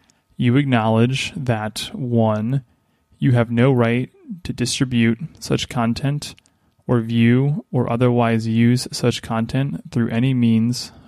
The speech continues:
other than the Peacock services. Two,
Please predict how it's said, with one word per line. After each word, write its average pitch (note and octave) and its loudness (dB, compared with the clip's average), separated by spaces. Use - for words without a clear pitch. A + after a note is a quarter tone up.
other B2 2
than A#2+ 2
the A2 -2
Peacock A#2+ -4
services. A2 -6
Two, A2 0